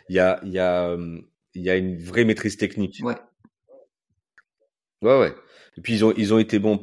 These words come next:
Speaker 1: dans tous les secteurs du jeu. Alors là, on a, on a beaucoup parlé de la mêlée. C'est vrai que la mêlée, elle a été tellement formidable que, puis ça, ça, c'était, c'était bon d'entendre Mayol, euh,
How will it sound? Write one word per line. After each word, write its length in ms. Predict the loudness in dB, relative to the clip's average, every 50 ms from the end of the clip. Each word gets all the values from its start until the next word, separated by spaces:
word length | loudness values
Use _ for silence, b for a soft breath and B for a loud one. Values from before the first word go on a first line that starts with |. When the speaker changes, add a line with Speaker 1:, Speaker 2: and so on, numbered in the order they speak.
| -6 -4
Speaker 1:
dans 160 | -2 -2 -2
tous 100 | -2 0
les 100 | 0 0
secteurs 360 | 0 0 -4 -2 -2 -2 -2
du 120 | -2 -2 -2
jeu. 280 | 2 2 4 4 4
Alors 260 | 2 2 0 -2 -2
là, 220 | -2 0 2 2 2
on 100 | 0 -2
a, 140 | -4 -4 -4
on 100 | -2 -2
a 80 | -2 -2
beaucoup 260 | -2 -6 -14 -10 0
parlé 220 | 2 2 2 2
de 60 | 2
la 80 | 0 0
mêlée. 220 | 0 2 2 0
C'est 80 | 0 -2
vrai 80 | -6 -6
que 100 | -6 -6
la 60 | -4
mêlée, 200 | -2 0 0 2
elle 100 | 2 2
a 20 |
été 240 | 0 0 -2 -4 -2
tellement 240 | -2 -4 -4 -4 -6
formidable 500 | -4 -4 -4 -2 0 0 0 -2 -2 -4
que, 300 | -8 -8 -8 -8 -8 B B B B B B B B -12
puis 80 | -4
ça, 80 | -2 -2 -2 -2
ça, 460 | -4 -2 -2 0 0 0 0 -2 -4
c'était, 500 | -6 -8 -10 -10 -6 -6 -6 -6 -6 -8
c'était 320 | -10 -12 -14 -12 -10 -12 -10
bon 300 | -4 0 2 2 2 2
d'entendre 340 | 0 -2 -2 -4 -6 -4
Mayol, 380 | -2 -2 0 2 2 2 2 2
euh, 360 | 2 2 2 0 -2 -2 -4